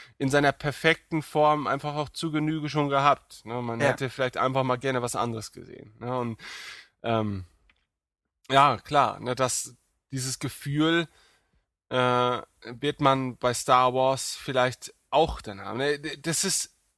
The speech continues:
Speaker 1: bei Star Wars vielleicht noch eine ganz andere, ähm,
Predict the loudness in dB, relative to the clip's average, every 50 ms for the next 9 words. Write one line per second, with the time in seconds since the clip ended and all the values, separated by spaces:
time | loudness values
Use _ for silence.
0 | _ 0 2 2 2 4 4 4 4 4 2 4 4 4 4 4 2 -2 -4 -4
1 | -4 -4 0 0 0 0 -2 -6 -12 -14 _ _ _ _ _ _ _ _ _ _
2 | _ _ _ _ _ _ _ _ 4 6 6 4 0 -2 -2 -2 0 0 0 0
3 | -2 -4 -8 _ _ _ _ _ _ _ -2 0 0 0 0 -2 -4 -6 -8 -10